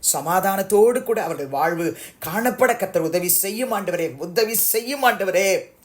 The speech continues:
யாபேசின் ஜெபத்துக்கு பதில் கொடுத்தது போல உடைய பிள்ளைகள் வேண்டிக் கொள்ளுகிறதை அருளுவீராக. இயேசுவின் நாமத்தில் பிதாவே, ஆமென். கிறிஸ்துவுக்குள் பிரியமானவர்களே, இந்த நாளிலே கர்த்தர் தாமே உங்களோடு கூட இருப்பாராக, உங்களை ஆசீர்வதிப்பாராக,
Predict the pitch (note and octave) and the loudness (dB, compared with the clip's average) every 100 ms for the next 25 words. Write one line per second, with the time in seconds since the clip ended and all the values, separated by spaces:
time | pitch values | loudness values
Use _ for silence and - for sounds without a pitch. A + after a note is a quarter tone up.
0 | _ _ C#3+ D3 E3+ F3 G3 A3+ A#3+ B3 | _ _ -10 -6 -4 -2 0 2 0 -4
1 | G3 F3 F3 E3+ C#3 D3 D#3+ G#3+ - - | -6 -4 -4 -6 -6 -4 -4 -6 -4 -4
2 | - C#4+ A3+ D#3+ D3 C3+ B2+ C3+ C3+ - | -2 -4 -4 -2 -2 -4 -8 -10 -10 -10
3 | E3+ E3+ E3 D#3 C#3+ C#3 F#3+ G#3+ G#3+ G#3+ | -4 -2 0 -2 -4 -6 -4 -4 -2 0
4 | G#3+ G#3+ G#3+ G3 - - - E3+ F#3+ F#3+ | 0 -2 -4 -8 -18 -18 -4 0 2 2
5 | E3 D3+ B2 A#2+ - - D#3+ G3+ A3+ - | 0 0 -4 -6 -14 -6 2 4 6 2
6 | A3 G3 F3 E3+ D#3+ - D#3+ C3+ B2 G#2+ | -2 -2 0 0 -4 -4 -6 -8 -8 -10
7 | - - - - - C#3 B2 G#2+ - - | -10 -18 -20 -20 -6 -4 -2 -4 -10 -16
8 | - C#3 - B2 - - C3+ C3+ C3 B2 | -10 -2 -2 -2 -16 -16 -12 -10 -8 -10
9 | A#2+ A#2+ C#3 F3 A3+ G3 B2+ B2 A#2+ B2 | -10 -6 0 0 0 -4 -8 -8 -8 -8
10 | B2+ C3 A#2 B2 B2 C3 C#3+ D#3 D#3+ D#3+ | -8 -8 -6 -6 -4 -2 0 0 0 -4
11 | C3 B2 D3 D#3 D3+ C3+ B2+ - - - | -6 -4 -4 0 0 0 0 0 0 -14
12 | _ - - _ - F#3 G3 G#3+ - B3+ | _ -20 -20 _ 0 4 6 4 0 -2
13 | A3+ G3+ G3 G3 D#3+ C3 | -6 -6 -4 -2 -2 -4